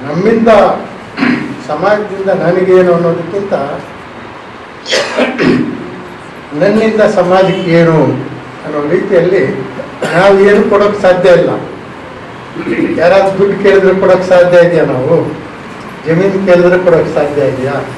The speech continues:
ಅಥವಾ ನಮ್ಮ ಕೈಯನ್ನು ಕತ್ತರಿಸಿ ಕೊಡೋದ್ರೆ ಸಾಧ್ಯ ಇದೆ? ಇಲ್ಲ. ಆದರೆ ಖಂಡಿತವಾಗ್ಲೂ ನಮಗೆ ಗೊತ್ತಿರ್ತಕ್ಕಂಥ ತಿಳುವಳಿಕೆಯನ್ನ ಇನ್ನೊಬ್ಬರಿಗೆ ಫ್ರೀಯಾಗಿ ದಾನ ಮಾಡ್ಬೋದು.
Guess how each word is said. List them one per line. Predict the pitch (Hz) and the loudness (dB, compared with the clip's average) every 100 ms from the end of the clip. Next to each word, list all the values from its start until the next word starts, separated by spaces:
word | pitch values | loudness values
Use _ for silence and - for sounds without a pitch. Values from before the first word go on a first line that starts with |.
| - - - - - - - - - | -14 -16 -16 -16 -16 -16 -16 -16 -8
ಅಥವಾ | 160 180 180 | -2 2 4
ನಮ್ಮ | 180 175 - 180 | 2 -2 -2 0
ಕೈಯನ್ನು | 185 185 190 185 | 2 4 2 2
ಕತ್ತರಿಸಿ | 170 202 202 - | 0 -2 -6 -2
ಕೊಡೋದ್ರೆ | 180 175 175 190 185 | 2 4 4 2 0
ಸಾಧ್ಯ | 165 160 156 | 0 0 2
ಇದೆ? | 135 - 135 | 2 2 -2
ಇಲ್ಲ. | 180 160 - - - - - - 147 | 0 0 0 -6 -10 -14 -16 -10 -6
ಆದರೆ | 139 135 139 143 | -4 -2 -4 -2
ಖಂಡಿತವಾಗ್ಲೂ | 180 220 247 233 175 156 147 175 | -2 0 0 4 4 4 2 0
ನಮಗೆ | 220 143 151 196 247 208 | 0 0 0 2 4 4
ಗೊತ್ತಿರ್ತಕ್ಕಂಥ | 165 156 170 160 160 - 151 147 - | 2 2 -2 -2 -4 -4 -6 -2 -2
ತಿಳುವಳಿಕೆಯನ್ನ | - - 233 262 - - - 123 135 185 185 - - - - 170 | -2 0 4 6 6 2 -2 -4 -4 -4 -6 -12 -16 -18 -12 -2
ಇನ್ನೊಬ್ಬರಿಗೆ | 175 156 156 151 - | 0 2 2 2 -4
ಫ್ರೀಯಾಗಿ | - 156 139 131 127 | -6 -6 -2 -2 -4
ದಾನ | 127 127 | -4 -4
ಮಾಡ್ಬೋದು. | 117 113 104 - | -4 -6 -8 -10